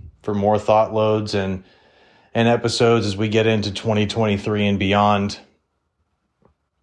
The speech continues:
I hope everyone had a wonderful holidays, spending time with family.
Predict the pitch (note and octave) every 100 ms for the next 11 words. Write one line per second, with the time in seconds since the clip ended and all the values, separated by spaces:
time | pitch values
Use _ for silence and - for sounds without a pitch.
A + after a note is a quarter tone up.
0 | _ _ _ _ _ _ _ _ _ -
1 | G#2 G#2+ G2 - _ _ _ _ _ -
2 | G#2+ G#2 G#2 G2 G#2+ G#2 G#2 G2+ - G#2+
3 | G2+ G#2+ G#2 G2+ F#2+ G#2 A2 G2+ G#2+ G#2+
4 | G#2+ - G#2 G2 G#2+ G#2 G2+ F2+ - G2+
5 | G2+ G2+ G2